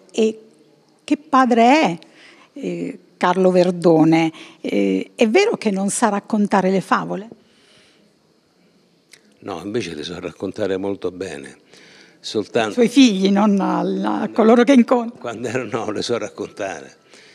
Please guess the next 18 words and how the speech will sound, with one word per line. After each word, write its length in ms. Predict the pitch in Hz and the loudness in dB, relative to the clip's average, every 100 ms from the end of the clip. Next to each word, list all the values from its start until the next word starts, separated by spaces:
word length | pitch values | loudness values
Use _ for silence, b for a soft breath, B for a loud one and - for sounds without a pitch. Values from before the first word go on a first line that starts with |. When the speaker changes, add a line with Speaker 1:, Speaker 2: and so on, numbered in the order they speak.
| b | b
Speaker 2:
È 140 | - 92 | -14 -8
che 140 | 104 | -6
gli 80 | 110 | -4
raccontavo 580 | 107 110 120 107 95 90 | -4 -6 -6 -4 -4 -4
però 200 | 92 90 | -6 -8
tutte 280 | 113 - 110 | -10 -8 -8
favole 340 | 107 95 90 | -6 -6 -6
tristi 640 | 85 78 73 - 73 71 - b b b | -10 -12 -10 -10 -10 -16 -20 b b b
e 100 | - | -14
quindi 260 | - 113 98 | -6 -6 -4
loro 220 | 101 98 | -4 -6
a 40 | 85 | -8
un 60 | |
certo 320 | 87 85 92 | -10 -8 -8
punto 320 | 90 98 92 80 | -8 -8 -10 -12
si 100 | 80 | -12
sono 260 | - 73 | -14 -14
ammutinati, 760 | 78 80 80 76 71 71 73 | -14 -14 -12 -12 -14 -14 -16